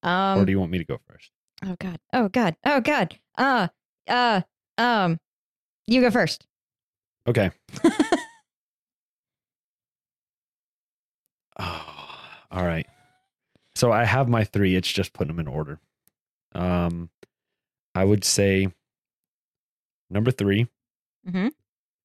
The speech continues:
Speaker 2: is Duel of the Fates. Um,
Speaker 1: Okay.
Speaker 2: from episode one.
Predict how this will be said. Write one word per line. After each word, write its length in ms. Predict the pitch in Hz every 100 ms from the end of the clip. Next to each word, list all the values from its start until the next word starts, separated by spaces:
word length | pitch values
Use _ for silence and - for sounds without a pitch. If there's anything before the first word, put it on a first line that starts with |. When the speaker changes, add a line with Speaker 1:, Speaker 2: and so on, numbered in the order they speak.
| _ _ _ _ _ _ _ _ _ _ _ _ _
Speaker 2:
is 640 | 92 87 80 - - - - _ _ _ _ _
Duel 200 | - 92
of 60 | 101
the 40 |
Fates. 460 | 92 80 80 - _ _ _ _ _ _ _ _ _ _ _ _ _ _ _
Um, 220 | 71 73
Speaker 1:
Okay. 120 | 69 71
Speaker 2:
from 260 | - 87 80
episode 400 | 82 82 - 92
one. 340 | 85 82 80